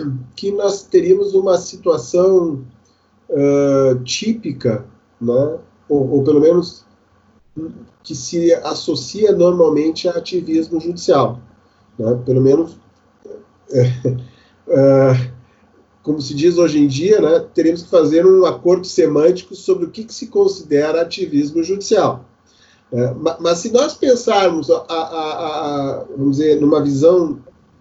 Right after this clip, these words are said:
né, que, que me perdoem os ouvintes e, e os ilustres debatedores, singela de ativismo no sentido, eh, de um juiz, de um magistrado que estabelece uma decisão fora do quadro,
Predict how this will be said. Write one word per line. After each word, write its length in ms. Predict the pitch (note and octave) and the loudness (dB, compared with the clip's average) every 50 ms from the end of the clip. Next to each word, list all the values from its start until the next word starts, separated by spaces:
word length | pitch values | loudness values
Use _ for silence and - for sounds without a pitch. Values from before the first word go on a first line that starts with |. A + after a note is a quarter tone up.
| _ _ _ _ _ _ _ _ _ _ _ _ _ _ _ _ _ _ - | _ _ _ _ _ _ _ _ _ _ _ _ _ _ _ _ _ _ -10
né, 300 | A#2+ A#2 A#2 B2+ B2 B2 | -6 -2 0 0 -2 -2
que, 240 | - - B2 A#2+ B2 | -4 -6 -6 -6 -6
que 160 | - - C3+ | -4 -6 -4
me 140 | B2 B2+ C3 | 0 0 0
perdoem 500 | - - C#3+ C3 B2+ B2+ C#3+ D3+ D#3+ D#3+ | 0 2 2 2 4 4 4 6 4 4
os 140 | C#3+ C3 C3 | 2 2 2
ouvintes 500 | C3 B2+ A#2+ B2+ D3+ F3 G3 F#3 - - | 2 2 4 4 4 2 2 0 -4 -6
e, 80 | D#3+ D#3 | -2 -2
e 260 | D#3+ D#3+ D#3+ D3+ D3+ | 0 0 -2 -2 -4
os 160 | C#3+ C3+ C#3+ | -2 0 2
ilustres 460 | C#3+ C#3 C#3+ D#3+ F3 F3 - - D#3 | 2 4 4 2 2 0 -2 -10 -4
debatedores, 800 | D3 D#3 D3+ D#3+ D3+ D3+ D#3+ C#3+ B2+ C3 B2 A#2+ - - - - - _ _ _ - | -2 0 0 0 -2 -2 -2 0 2 2 2 0 -2 -8 -14 -20 -20 _ _ _ -14
singela 720 | - F3 F#3+ F#3 D#3+ B2 C3 D3 D#3+ F#3 G3 F3+ D#3+ C#3 | -8 -6 -4 -4 -2 2 4 6 6 6 6 4 0 0
de 80 | C3 C3+ | -2 -4
ativismo 540 | B2+ B2+ C#3 A#2+ B2+ D3 F3 F#3 F#3+ G3 | -4 -4 -6 -4 -2 -2 -2 -2 -2 -2
no 120 | F#3+ F#3 F3+ | -4 -4 -4
sentido, 720 | - - F3 D3+ C3+ B2 - F3+ G3+ G3+ A3 G#3 G3+ - _ _ _ _ _ _ _ _ - | -4 -8 -12 -12 -10 -10 -6 -6 -4 -4 -4 -6 -8 -8 _ _ _ _ _ _ _ _ -4
eh, 240 | - E3 D#3 D#3+ D#3 D3+ | 0 0 2 2 2 0
de 200 | C#3 C3 D#3+ F3 | 0 0 0 0
um 120 | F#3+ F#3 | 0 0
juiz, 520 | D3+ C#3+ D#3 D3+ D#3 E3+ F#3 G#3+ G#3+ F3+ | -2 -2 -2 -2 0 0 0 -2 -2 -4
de 100 | E3+ E3 | -2 -2
um 80 | D#3 D#3 | 0 2
magistrado 840 | D#3+ D#3+ D3 C#3 C#3 B2+ - - D3+ D3+ E3 F#3 - G3 G3 - - | 2 0 0 -2 -4 -8 -6 -4 -2 -2 0 -2 -2 -4 -6 -14 -16
que 180 | - - F#3 F#3 | -18 -12 -8 -8
estabelece 680 | F3+ - - F#3+ F3 F3 D#3+ D3+ C#3+ D3 C3+ C3 - | -6 -4 -2 0 2 2 2 2 0 -2 -2 -6 -6
uma 140 | D3+ D3+ D3 | -6 -6 -4
decisão 540 | C#3+ D3 C3+ B2+ C3+ C3+ D3 F3+ G3 - - | -4 -6 -8 -6 -6 0 0 0 0 0 -4
fora 600 | - - - - G3 G#3 A3 A#3+ B3+ B3 A3+ F#3+ | -8 -16 -8 -4 0 2 2 2 4 2 2 0
do 120 | - D#3 | -2 -6
quadro, 720 | - - F3+ F#3 G3 G3+ G#4+ - G3 F#3 E3+ D3 C3 - | -8 -4 -4 -2 -2 -2 -2 -2 0 0 0 0 -4 -10